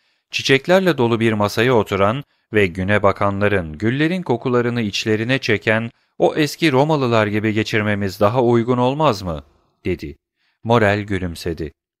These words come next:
"Nasıl isterseniz," dedi. "Ölüm hep aynı ölüm, yani unutuş, yani dinlenme, yani yaşamın, dolayısıyla da kederin yokluğu."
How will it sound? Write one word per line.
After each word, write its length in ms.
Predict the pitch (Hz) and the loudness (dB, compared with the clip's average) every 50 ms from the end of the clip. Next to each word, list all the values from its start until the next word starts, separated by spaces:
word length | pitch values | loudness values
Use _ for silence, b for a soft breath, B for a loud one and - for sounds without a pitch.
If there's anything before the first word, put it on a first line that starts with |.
| _ _ _ _ _ _ _ _ _ _ _ _ | _ _ _ _ _ _ _ _ _ _ _ _
"Nasıl 280 | 135 156 156 - 180 170 | 0 0 2 2 2 2
isterseniz," 800 | 165 - - 175 170 160 - 143 104 90 82 76 - - - _ _ _ _ _ _ - | 0 2 2 2 2 2 2 -2 -2 -2 -6 -8 -10 -14 -16 _ _ _ _ _ _ -8
dedi. 260 | 92 80 78 78 69 _ _ _ _ _ _ _ _ | -8 -8 -8 -12 -14 _ _ _ _ _ _ _ _
"Ölüm 320 | 123 135 123 117 101 90 | 4 4 4 4 0 0
hep 220 | 90 110 127 - 82 | -2 -2 0 2 4
aynı 320 | 98 113 117 113 113 107 | 4 4 4 2 2 0
ölüm, 320 | 98 92 85 85 80 76 82 110 | 0 0 -2 -4 -6 -10 -8 -2
yani 340 | 127 151 170 180 180 165 | 0 2 2 2 0 -4
unutuş, 800 | - 127 143 135 135 123 - - 117 92 85 - - - - - _ | -2 -2 0 0 0 -2 0 0 0 0 0 -4 -10 -14 -18 -10 _
yani 380 | 104 104 107 104 101 110 113 104 | 0 2 2 2 2 0 -2 -2
dinlenme, 680 | 113 117 120 120 123 120 117 113 113 101 85 76 73 - - | -2 -2 0 0 0 0 0 -2 -4 -4 -6 -6 -8 -6 -2
yani 340 | 104 123 143 165 170 165 | 0 0 0 0 -4 -2
yaşamın, 640 | 120 107 110 117 - 139 127 127 135 127 107 92 78 - _ _ _ _ _ _ - | 0 0 0 2 2 0 0 2 2 0 0 -2 -6 -10 _ _ _ _ _ _ 0
dolayısıyla 640 | 95 98 95 95 98 92 - - 135 117 107 101 95 | 2 4 4 2 2 0 0 -2 0 2 2 2 2
da 180 | 101 95 98 - | 0 -2 -2 -4
kederin 480 | - - 98 95 101 98 110 110 107 | -4 -4 -2 -2 -2 -2 -2 -4 -4
yokluğu." 600 | 101 95 92 87 - - - 90 82 80 76 71 | -2 -2 -2 -2 -4 -6 -6 -4 -4 -2 -4 -6